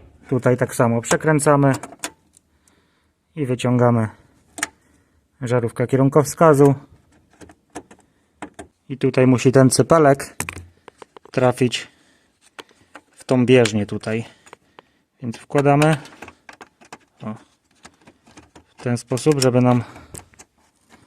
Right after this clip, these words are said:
dobrze tam weszło. O, jest. I przekręcamy. O, tak. I żarówka wymieniona.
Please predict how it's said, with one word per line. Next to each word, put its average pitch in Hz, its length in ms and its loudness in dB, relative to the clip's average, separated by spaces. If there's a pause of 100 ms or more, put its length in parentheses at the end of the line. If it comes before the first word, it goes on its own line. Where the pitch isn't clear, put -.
(760)
dobrze 123 420 0
tam 117 200 2
weszło. 143 500 2 (180)
O, 160 220 4 (380)
jest. 156 440 2 (920)
I 165 100 0
przekręcamy. 120 760 0 (1500)
O, 123 40 -20 (340)
tak. 135 280 -2 (600)
I 151 80 -2
żarówka 117 420 -4
wymieniona. 143 600 -4